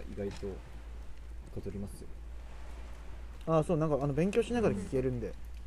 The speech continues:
Speaker 2: 聞けるんでって。
Speaker 1: 本当にマジ全然内容がなさすぎて、なんか、本当になんか、
Speaker 2: <laughs>
Speaker 1: そのまま。
Speaker 2: 本当だよね。なんか、友達と一緒にこう、いるような感覚を
Speaker 1: 友達がなんかあっちで喋っ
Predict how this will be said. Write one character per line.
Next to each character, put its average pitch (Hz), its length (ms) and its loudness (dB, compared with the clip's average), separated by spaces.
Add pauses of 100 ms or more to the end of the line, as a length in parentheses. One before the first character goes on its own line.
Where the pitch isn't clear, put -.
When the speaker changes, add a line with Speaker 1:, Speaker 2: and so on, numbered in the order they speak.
(400)
Speaker 2:
聞 - 60 -2
け 185 100 12
る 214 100 10
ん 160 60 8
で 135 80 10
っ 151 40 10
て。 - 0 -
Speaker 1:
本 - 0 -
当 175 60 6
に 156 60 2
マ 170 140 4
ジ 127 100 -4
全 147 180 -2
然 156 260 -4
内 160 180 2
容 165 140 2
が 156 120 0
な 123 280 -2
さ 147 120 -4
す - 160 -2
ぎ 135 80 -2
て、 - 240 -4 (180)
な 349 60 8
ん 240 40 -2
か、 285 60 4
本 285 300 10
当 294 80 10
に 330 80 6
な 370 100 10
ん 339 240 6
か、 - 400 2
Speaker 2:
<laughs> - 400 -4
Speaker 1:
そ - 140 4
の 185 80 8
ま 185 100 8
ま。 185 240 4
Speaker 2:
本 262 140 10
当 277 80 8
だ 294 80 12
よ 247 80 12
ね。 208 80 8
な 214 80 8
ん - 20 8
か、 196 60 8
友 226 240 8
達 262 200 8
と 269 80 8
一 254 120 8
緒 254 160 4
に 247 120 6
こ 240 300 12
う、 233 60 12
い 226 160 4
る 233 120 8
よ 240 160 10
う - 40 6
な 175 100 4
感 143 240 2
覚 131 100 0
を 127 40 0 (240)
Speaker 1:
友 135 60 10
達 127 140 8
が 190 140 8
な 185 80 4
ん - 20 2
か 139 100 4
あ 135 40 6
っ - 80 -6
ち - 80 -8
で 151 100 0
喋 131 240 0
っ 127 40 -4